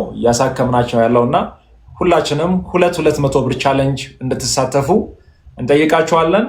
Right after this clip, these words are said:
ባንክ አካውንት እናገራለሁ። ተዘጋጅታችኋል?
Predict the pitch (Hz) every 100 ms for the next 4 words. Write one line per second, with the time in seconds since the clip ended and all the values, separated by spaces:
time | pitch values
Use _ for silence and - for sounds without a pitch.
0 | - - - - 151 165 180 180 143 151
1 | 165 208 - - 143 170 165 147 143 165
2 | 233 - - - _ 127 131 147 151 160
3 | 160 165 156